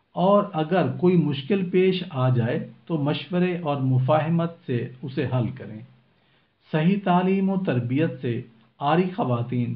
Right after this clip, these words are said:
चूँकि इस मसलहत को समझ नहीं पाती, इसलिए इस फिक्र में रहती हैं कि दामाद को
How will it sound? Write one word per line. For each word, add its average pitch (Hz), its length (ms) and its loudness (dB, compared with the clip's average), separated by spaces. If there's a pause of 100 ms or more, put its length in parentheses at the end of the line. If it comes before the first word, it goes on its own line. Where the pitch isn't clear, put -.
(120)
चूँकि 175 260 2 (160)
इस 175 160 -2
मसलहत 165 640 -2
को 160 160 -2
समझ 139 360 -2
नहीं 139 360 0
पाती, 131 420 -6 (440)
इसलिए 185 520 2 (140)
इस 185 260 0
फिक्र 175 240 -2
में 165 240 2
रहती 123 420 0
हैं 123 220 0 (380)
कि 139 100 -2
दामाद 131 720 0
को 127 140 -4